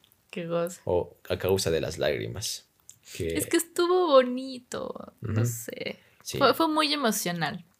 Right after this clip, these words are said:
Speaker 2: Estamos hablando
Speaker 1: Otra
Speaker 2: de
Speaker 1: vez me brillan los ojos. <laughs>
Speaker 2: Yo, yo voy a decir, "Estamos hablando de", y tú dices la canción, ya.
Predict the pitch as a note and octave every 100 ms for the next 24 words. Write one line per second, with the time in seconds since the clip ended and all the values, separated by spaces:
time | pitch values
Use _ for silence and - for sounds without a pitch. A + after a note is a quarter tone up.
0 | _ _ - - - G#2+ G2+ F2+ F2 G2
1 | G2+ F#3+ G#3+ G#3+ G#3 F#3+ F#3 E3+ E3 -
2 | - - - - D4+ - - F2+ F#2+ G2
3 | F#2+ F#2+ F#2 - - E2+ F2 D#2 D#2 E2
4 | E2 D2+ - - - - D2 C#2+ C#2 D2+
5 | B1 - - - - - - -